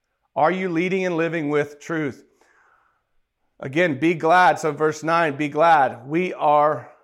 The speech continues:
uh, we are glad when we're weak, since God's power comes freely through us,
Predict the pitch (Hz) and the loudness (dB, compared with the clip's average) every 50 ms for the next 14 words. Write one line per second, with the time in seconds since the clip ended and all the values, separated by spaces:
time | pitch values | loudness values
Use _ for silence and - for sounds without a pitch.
0 | _ - - 139 135 156 175 175 160 143 170 180 185 190 185 170 147 156 156 147 | _ -10 -8 -6 -2 -2 -2 -2 0 2 2 2 2 2 0 -2 -2 -2 -4 -4
1 | 147 - - 143 123 - - 165 165 165 165 - - 156 160 160 156 156 165 143 | -6 -8 -12 -12 -10 -4 0 0 0 0 -2 -2 0 2 2 2 0 -2 -6 -8
2 | - - - 170 170 160 139 - - 190 185 170 143 147 160 156 - | -8 -6 -4 -4 -2 -2 -4 -2 0 0 2 4 4 2 2 0 -6